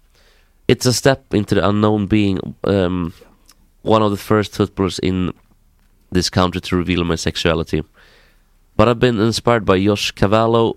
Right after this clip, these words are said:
Matt Morton, and athletes from other sports, like Tom Daley, to have the courage and determination to drive change. In reaching this point,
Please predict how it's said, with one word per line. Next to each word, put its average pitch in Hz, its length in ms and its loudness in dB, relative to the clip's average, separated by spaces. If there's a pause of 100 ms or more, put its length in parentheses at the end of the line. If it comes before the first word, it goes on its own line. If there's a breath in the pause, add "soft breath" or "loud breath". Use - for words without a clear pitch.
(140)
Matt 95 180 2
Morton, 101 540 0 (180)
and 95 140 -2
athletes 95 500 -2
from 90 180 -2
other - 160 -2
sports, - 460 -4 (400)
like - 200 -2
Tom 104 260 0
Daley, 98 560 2 (220)
to 98 80 0
have 92 160 2
the 95 60 -4
courage - 580 -2
and 87 100 -2
determination 95 800 -2
to 85 160 -6 (100)
drive 78 400 -2
change. - 560 -8 (1080)
In 117 120 4
reaching 131 380 0
this 113 180 0
point, 101 560 0